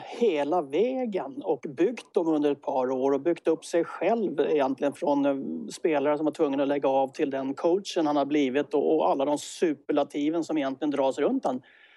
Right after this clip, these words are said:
så är det ju faktiskt, eh, det måste man, eh, ge credit till han för, att det är ett enormt strångt jobb att ur de positionen som Mora ändå har varit i de senaste åren lyfta det laget till S H L-spel. Så att, eh,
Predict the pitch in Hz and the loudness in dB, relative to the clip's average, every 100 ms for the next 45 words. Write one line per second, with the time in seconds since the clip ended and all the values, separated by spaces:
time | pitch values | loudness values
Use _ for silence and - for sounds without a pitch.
0 | _ _ - 160 170 233 - 151 - 139 | _ _ -2 2 4 2 0 -4 -4 -6
1 | - - 147 156 - - - - 180 208 | -4 -2 2 2 2 2 0 0 0 0
2 | 170 143 151 147 151 147 - - - 143 | 0 0 0 2 2 2 0 -2 -2 0
3 | 156 - 185 202 185 - 139 127 123 - | 0 2 0 0 -2 -2 -2 -2 -4 -6
4 | 139 127 131 160 139 143 - 170 160 180 | -4 -4 -4 -6 -4 -4 -2 0 2 2
5 | 233 262 294 - 127 - - - 147 135 | 2 4 2 0 -6 -8 -8 0 2 0
6 | 123 - 151 151 131 - - 139 - - | -2 0 0 0 -4 -8 -2 -2 -2 -4
7 | 139 135 135 127 139 - - 151 190 156 | -2 2 0 0 -4 -4 0 0 2 2
8 | 123 - - - - - 143 139 143 127 | 0 -6 -20 -20 -10 -2 2 4 2 2
9 | 127 123 220 - - 143 139 - 123 - | 2 2 0 -2 -6 -6 -4 -4 -4 -6
10 | - 135 131 131 - 143 131 127 127 127 | -6 -2 0 -2 0 0 2 2 2 0
11 | 120 139 123 - 139 135 - - 143 - | -2 -2 -2 -2 -2 -4 -4 -2 -2 0
12 | 143 - 147 | -2 0 0